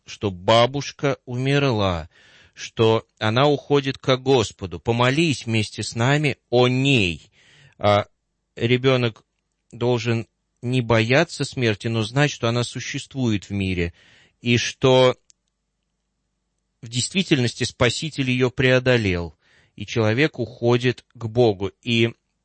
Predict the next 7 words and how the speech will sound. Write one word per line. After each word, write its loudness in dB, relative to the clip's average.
вот -14
смерть 0
близкого -2
человека -2
есть -6
возможность -2
ребенку -4